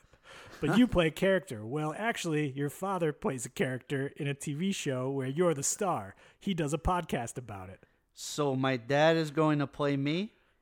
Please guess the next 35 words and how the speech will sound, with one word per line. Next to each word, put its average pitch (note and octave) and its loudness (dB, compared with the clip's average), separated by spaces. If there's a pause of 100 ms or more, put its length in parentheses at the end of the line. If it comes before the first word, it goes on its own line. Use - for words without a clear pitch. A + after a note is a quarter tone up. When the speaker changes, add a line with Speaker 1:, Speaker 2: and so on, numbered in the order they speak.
(400)
Speaker 2:
I'm D#3 2
very D#3 4
confused. B2 -8 (600)
Speaker 1:
"What A3 -8
the C#3+ -4
fuck - -2
are F#3+ 0
you F3 4
eating?" C3+ 2 (640)
Speaker 2:
Ice C#3 0
cream. A2+ -4 (920)
Speaker 1:
"Weird. G#3 2 (220)
Anyway, E3+ 2 (180)
<laughs> - -12
have G#3 6
you B3+ 4
ever A#3 4
thought F3 0
Speaker 2:
Huh? G#3 0
Speaker 1:
about D#3+ -2
fucking D#3 -6
a C3 -6
horse D3+ -2
from D3 -8
Bonanza? D3 -4 (260)
'Cause D3 2
I D#3 8
have." C3 2 (200)
Speaker 2:
Okay, D3 0
you C3+ 0
can D#3+ -2
leave C3+ 2
now. A2+ -4
Speaker 1:
Come D3 -6
on. F2+ -16